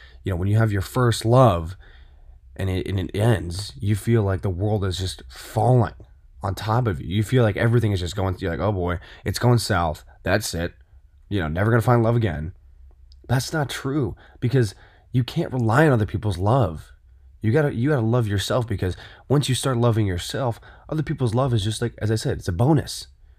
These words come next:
It's a big old bonus, because that just means that someone's att-, attracted to your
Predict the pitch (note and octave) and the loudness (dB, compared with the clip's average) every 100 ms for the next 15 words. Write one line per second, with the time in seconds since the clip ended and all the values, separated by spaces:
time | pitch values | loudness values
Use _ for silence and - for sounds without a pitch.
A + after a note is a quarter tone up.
0 | - - - - G#2+ A2 B2+ C#3+ C#3+ A2+ | -20 -20 -20 -8 -2 0 4 4 4 4
1 | A#2+ C#3 - - - - _ - - - | 4 2 0 -8 -14 -18 _ -20 -20 -6
2 | - G#2+ B2+ B2 A#2+ A#2 C3 A2+ - - | -2 4 4 4 2 2 4 2 0 0
3 | C3 A#2+ A2 - - - - - - - | 4 4 2 -4 -20 -20 -20 -20 -20 -8
4 | G#2+ - - - A2+ - C3 D3 - F#2 | -8 -8 -8 -6 -6 -2 -2 -2 -4 -4
5 | F2 F#2+ - _ - - - G#2+ G#2+ A#2 | -4 -8 -12 _ -20 -20 -2 2 4 4
6 | A2+ | 2